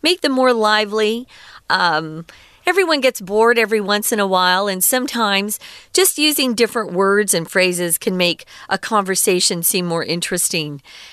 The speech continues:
Now, when we left you, we were talking about how we got this i-, idiom, "paint the town red." Yeah, we're going out this weekend and we're gonna paint the town red.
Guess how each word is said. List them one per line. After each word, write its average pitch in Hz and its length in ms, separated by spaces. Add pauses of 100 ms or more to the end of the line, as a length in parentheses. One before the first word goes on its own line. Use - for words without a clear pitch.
(120)
Now, 294 100
when 294 140
we 285 100
left 285 400
you, 269 240
we 262 100
were 233 140
talking 226 440
about 185 320
how 269 240
we 269 120
got 226 200
this 190 220
i-, 202 280
idiom, 196 440 (380)
"paint 370 300
the 262 100
town 247 400
red." 196 480 (340)
Yeah, 196 200
we're 170 160
going 254 320
out 269 220
this 277 220
weekend 294 640
and 170 180
we're 247 180
gonna 214 400 (100)
paint 294 340
the 170 100
town 226 480
red. 226 600